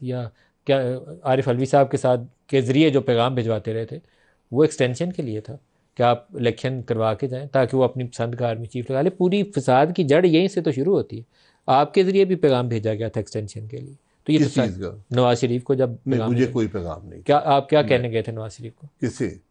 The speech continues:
Speaker 1: जब ये एक्सटेंशन वाला
Speaker 2: कि
Speaker 1: मामला चल
Speaker 2: एक्सटेंशन
Speaker 1: रहा
Speaker 2: मत देना।
Speaker 1: मत देना, ये
Speaker 2: मैं,
Speaker 1: आपने
Speaker 2: मैं
Speaker 1: कहा।
Speaker 2: एक बात करने गया था अपने तौर पे, मुझे किसी ने नहीं कहा था। वो मौजूदा उनसे पूछ लें,
Speaker 1: आपका
Speaker 2: एक्सटेंशन,
Speaker 1: नाम ईसीएल से
Speaker 2: एक्सटेंशन
Speaker 1: हटाया गया
Speaker 2: मुल्क
Speaker 1: था उस
Speaker 2: में,
Speaker 1: वक्त?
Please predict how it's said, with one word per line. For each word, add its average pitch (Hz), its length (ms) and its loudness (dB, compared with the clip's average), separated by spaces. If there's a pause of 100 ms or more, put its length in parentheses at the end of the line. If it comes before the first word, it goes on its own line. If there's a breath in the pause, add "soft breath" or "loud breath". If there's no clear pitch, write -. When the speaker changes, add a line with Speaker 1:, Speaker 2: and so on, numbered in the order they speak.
(200)
Speaker 1:
जब 120 260 0
ये 120 200 -2
एक्सटेंशन 117 420 -6
वाला 110 200 -4
Speaker 2:
कि 110 60 -10
Speaker 1:
मामला 110 160 -2
चल 110 60 -2
Speaker 2:
एक्सटेंशन 123 280 -2
Speaker 1:
रहा 127 80 0
Speaker 2:
मत 120 120 2
देना। 98 420 -8
Speaker 1:
मत 139 160 2
देना, 117 220 -4
ये 135 60 -2
Speaker 2:
मैं, 147 80 4
Speaker 1:
आपने 147 200 4
Speaker 2:
मैं 160 120 2
Speaker 1:
कहा। 170 120 6
Speaker 2:
एक 156 120 2
बात 139 240 2
करने 143 300 4
गया 123 220 4
था 156 140 2 (300)
अपने 160 260 2
तौर 123 260 4
पे, 92 320 -8
मुझे 151 160 6
किसी 170 200 4
ने 151 120 4
नहीं 131 180 0
कहा 95 180 -2
था। 85 220 -18 (1300)
वो 139 140 4
मौजूदा 143 420 6
उनसे 170 180 2
पूछ 143 320 0
लें, 202 180 4
Speaker 1:
आपका 139 720 -2
Speaker 2:
एक्सटेंशन, 151 220 4
Speaker 1:
नाम 156 240 2
ईसीएल 156 240 4
से - 20 6
Speaker 2:
एक्सटेंशन - 280 4
Speaker 1:
हटाया 127 240 4
गया 165 160 4
Speaker 2:
मुल्क - 100 0
Speaker 1:
था - 40 4
उस - 60 4
Speaker 2:
में, 170 180 2
Speaker 1:
वक्त? 185 140 -6